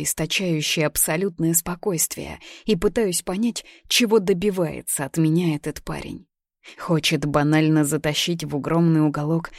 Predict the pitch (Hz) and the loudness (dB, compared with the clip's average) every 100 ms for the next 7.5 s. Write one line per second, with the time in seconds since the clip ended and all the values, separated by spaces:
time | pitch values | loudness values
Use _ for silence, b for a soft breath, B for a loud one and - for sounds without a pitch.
0 | B - 185 170 165 165 175 156 156 - | B -2 0 2 0 0 -2 -4 -6 -6
1 | 165 - 165 170 208 226 - - _ _ | -6 -6 -6 -4 -6 -8 -12 -16 _ _
2 | _ _ _ _ - 180 196 214 175 170 | _ _ _ _ -2 2 4 4 4 6
3 | 170 170 175 180 170 165 - 175 175 165 | 6 4 4 0 0 -2 -2 -2 0 0
4 | 165 170 180 185 - - - 135 B B | 0 -2 -2 -2 -4 -4 -4 -6 B B
5 | - 208 - 233 185 180 165 - 175 190 | 0 0 2 0 2 2 2 -2 -4 -4
6 | - 170 165 - 170 170 165 - 165 156 | -4 -4 -4 -2 -2 -2 -2 -2 -4 -4
7 | 143 - - - | -6 -10 -12 -18